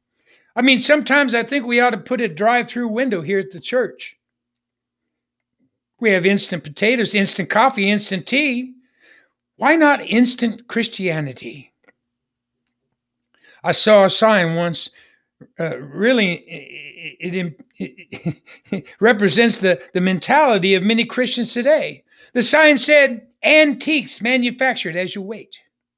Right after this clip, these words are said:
And when I got to the antique store, they, they were packed. That's the new church.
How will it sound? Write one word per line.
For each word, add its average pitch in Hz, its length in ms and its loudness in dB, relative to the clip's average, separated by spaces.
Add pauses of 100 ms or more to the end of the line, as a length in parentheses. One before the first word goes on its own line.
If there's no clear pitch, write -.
(1400)
And 220 120 -4
when 262 100 2
I 247 80 2
got 294 280 -2
to 233 100 -6
the 208 180 -4
antique 240 400 -4
store, 269 400 -4
they, 196 280 -2 (160)
they 214 100 -4
were 214 160 -4
packed. 277 560 -10 (1300)
That's - 260 -6
the 226 120 -8
new 220 180 -2
church. - 580 -12